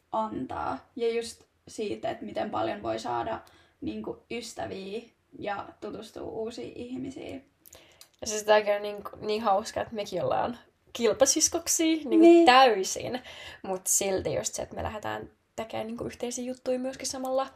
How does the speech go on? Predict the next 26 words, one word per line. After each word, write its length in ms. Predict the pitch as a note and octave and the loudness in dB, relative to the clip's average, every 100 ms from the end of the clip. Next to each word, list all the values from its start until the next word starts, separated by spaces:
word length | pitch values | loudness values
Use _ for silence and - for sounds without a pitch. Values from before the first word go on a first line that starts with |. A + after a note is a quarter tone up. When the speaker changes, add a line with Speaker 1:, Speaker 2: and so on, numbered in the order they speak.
| _ - - - - - _ _ _ - | _ -20 -20 -20 -20 -20 _ _ _ -2
Speaker 2:
Ja 360 | A3 G#3+ G#3+ - - | 2 4 2 0 -4
just 280 | A3 A3+ - | 0 0 0
se, 120 | A3 | -2
kun 120 | G#3 | -2
molemmilla 460 | A3 G#3 G3 F#3 F3+ | 2 4 4 2 0
on 140 | F#3 | 0
niin 240 | F#3 F#3 F3 | 0 0 -2
iso, 180 | G3+ G3 - - | -2 -2 -4 -6
niinku, 300 | F#3 - - | -12 -10 -10
palo 360 | - - - A3 - - | -4 0 0 -2 -10 -20
halu 500 | - F#3+ F3 G#3+ - - | -2 2 2 2 -2 0
voittaa 500 | G3+ F3 - - D#4 | 2 2 0 -2 0
koko 200 | E4 E4+ | 0 -2
kisa. 280 | E4 E4 E4 E4+ - - - - | -2 -4 -4 -6 -8 -20 -20 -14
Ja, 420 | G3 F#3+ F#3 - - _ | -6 -2 -2 -4 -10 _
niinku, 440 | - - - - - _ - - | -12 -12 -10 -12 -12 _ -20 -10
päästä 280 | F#4 F#4+ - | -4 -2 0
oppii 320 | - D4 B3+ G#3+ | -2 0 -2 0
uutta, 320 | G3 F#3+ F3+ | 0 0 -2
näyttää 360 | B3 D#4 - | -2 -2 -2
itsestään 580 | A3 G#3+ G#3 - F#3+ F#3 | -2 -2 -4 -2 0 2
uutta, 460 | G3 G#3 - G3 A3 A#3 | 2 -4 0 0 0 -4
niinku, 200 | G#3+ A3 | -8 -4
mennä 240 | A#3 A#3 | -4 -2
epämukavuusalueelle, 1400 | - A3 G3 F#3 F3+ F#3 - - G3 F#3+ F#3+ F#3 F#3 G3 - - _ - - _ - | 0 0 0 -4 -6 -8 -8 -8 -6 -4 -4 -2 -2 -4 -10 -20 _ -20 -20 _ -4
verkostoituu, 1080 | A3 A3 G#3+ - - G3 F#3+ G3 G3+ G3+ | -2 -2 -4 -8 -6 -8 -8 -8 -6 -8